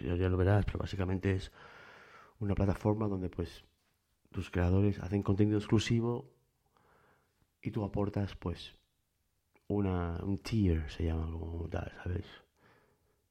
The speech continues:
Hay diferentes tiers, un euro, un dólar, dos dólares, tres dólares, cinco dólares, diez dólares, cincuenta, hay de todo, ¿vale? Pero claro, ellos me dijeron,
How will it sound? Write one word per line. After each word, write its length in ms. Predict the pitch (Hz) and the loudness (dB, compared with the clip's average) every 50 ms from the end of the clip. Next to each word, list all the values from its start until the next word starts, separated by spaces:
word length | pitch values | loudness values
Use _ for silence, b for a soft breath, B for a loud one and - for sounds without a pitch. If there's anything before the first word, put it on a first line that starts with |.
| _ _ _ - | _ _ _ -4
Hay 60 | 95 | -2
diferentes 440 | 98 90 - 92 82 - - 92 - | -2 -2 0 -2 -2 -2 -4 -8 -4
tiers, 420 | - - 120 117 107 95 - - - | 0 2 4 4 4 2 2 -2 -4
un 180 | 90 87 90 | -2 2 4
euro, 340 | 101 117 120 110 101 98 90 | 6 6 8 8 8 8 6
un 160 | 90 92 92 | 6 6 8
dólar, 380 | 90 107 120 117 107 92 87 87 | 10 12 12 10 10 6 4 2
dos 200 | 87 85 82 85 | 0 -2 0 2
dólares, 400 | 98 117 123 117 98 90 90 87 | 2 4 4 2 2 0 -4 -6
tres 220 | - - 85 82 | -10 -10 -6 -2
dólares, 280 | 95 117 120 - - - | 0 0 0 -2 -4 -6
cinco 280 | 82 85 87 - - - | -8 -10 -8 -6 0 2
dólares, 340 | 107 127 117 - 80 - 92 | 4 4 2 2 -2 -6 -6
diez 200 | 92 85 92 90 | -6 -6 -6 -2
dólares, 340 | 113 123 117 - - 82 - - | 0 0 0 0 -2 -6 -10 -12
cincuenta, 460 | 90 87 - 95 85 - - 65 - | -8 -4 -2 -2 -2 -4 -6 -8 -6
hay 140 | - 98 98 | -2 2 2
de 80 | 90 80 | 2 4
todo, 360 | - 78 69 67 - - - _ _ | 2 2 0 -2 -6 -10 -14 _ _
¿vale? 220 | - 95 113 139 - b b b b b b b b b b b b b b b b b b b b b b b - _ _ _ _ _ _ _ _ _ _ _ _ _ _ _ _ _ _ _ _ _ _ _ _ _ _ _ _ _ _ _ _ _ _ _ _ _ - - | -8 -8 -8 -8 -10 b b b b b b b b b b b b b b b b b b b b b b b -20 _ _ _ _ _ _ _ _ _ _ _ _ _ _ _ _ _ _ _ _ _ _ _ _ _ _ _ _ _ _ _ _ _ _ _ _ _ -18 -14
Pero 120 | - - | -4 0
claro, 160 | - 139 135 - | 2 4 4 6
ellos 140 | 120 131 135 | 6 6 6
me 80 | 147 151 | 6 6
dijeron, 440 | 135 - - 117 113 104 101 107 | 6 6 4 2 2 2 2 0